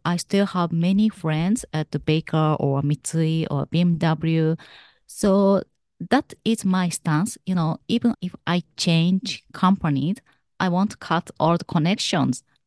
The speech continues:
I still keep those very important. So that maybe also for,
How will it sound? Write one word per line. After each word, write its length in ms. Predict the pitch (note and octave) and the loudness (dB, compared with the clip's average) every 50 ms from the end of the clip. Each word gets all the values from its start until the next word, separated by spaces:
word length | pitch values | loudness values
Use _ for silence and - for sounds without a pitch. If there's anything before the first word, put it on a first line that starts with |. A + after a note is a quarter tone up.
| _ | _
I 140 | - D#3+ D#3+ | -2 -2 -2
still 320 | D3+ - - - F3 E3+ E3+ | -2 -2 -2 0 0 0 0
keep 380 | - - E3+ E3 E3 - - | -2 -2 -2 -2 -2 -2 0
those 340 | - D#3 D3+ D#3 E3 - - | 2 2 4 4 2 0 -2
very 220 | - D3 C#3+ D3+ - - | 0 0 0 0 0 -2
important. 760 | C#3+ B2 - - D3+ F3+ - - D3+ - C3+ F3 A#3 - _ - - - - - - - _ | -4 -6 -4 -2 -2 -2 0 0 0 2 2 2 0 -2 _ -18 -20 -20 -20 -20 -20 -20 _
So 240 | - - G3 F#3+ F#3+ | -4 0 2 2 2
that 300 | F3+ - G#3+ A#3 - - - - - - | 2 2 0 0 -2 -6 -16 -12 -2 2
maybe 320 | A#3 C#4+ C#4 B3+ A#3 G#3+ - _ _ _ _ _ _ _ _ _ _ | 4 4 4 4 2 2 -2 _ _ _ _ _ _ _ _ _ _
also 360 | - A3+ B3+ - - G#3+ F#3+ | 2 2 2 4 4 2 2
for, 180 | F#3 - - | 2 0 -4